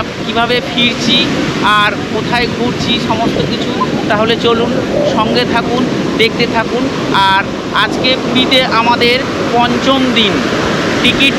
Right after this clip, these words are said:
না পাওয়ায় আমাদের আরও দুটো দিন ওয়েট করে যেতে হলো। এখানে শনিবার আর রবিবার টিকিটের ভীষণ চাপ।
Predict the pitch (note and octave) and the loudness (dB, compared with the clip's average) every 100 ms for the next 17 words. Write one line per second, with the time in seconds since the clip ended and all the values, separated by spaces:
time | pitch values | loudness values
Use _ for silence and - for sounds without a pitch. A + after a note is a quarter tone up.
0 | A#3 A#3 B3+ - A#3+ B3 B3 B3+ B3+ A#3 | 2 4 4 2 2 2 2 2 0 0
1 | A#3+ A#3+ B3 G#3+ A3 B3 B3 A#3 G#3+ B3 | 2 2 2 2 2 2 2 0 0 2
2 | A#3+ B3 A#3+ - - - - - A3 B3 | 2 2 2 -2 -2 -2 0 0 2 2
3 | C4 - B3+ B3 A#3+ A#3+ A#3 A#3 A3+ A#3+ | 2 0 0 2 0 0 0 2 2 2
4 | - A3+ B3+ B3 B3 B3+ - - - - | 0 0 0 2 2 2 0 0 0 0
5 | - - - - A3+ A#3 B3+ B3+ B3+ B3+ | 0 0 0 0 2 2 4 4 4 2
6 | B3+ A#3 A#3 B3 A3+ - B3 A#3+ B3 - | 2 0 2 2 0 0 2 2 0 -2
7 | - - - B3+ A#3 B3 A3+ G#3 - - | -4 -2 -2 -2 2 2 2 0 0 2
8 | B3+ A#3+ A3 G3 | 2 2 2 2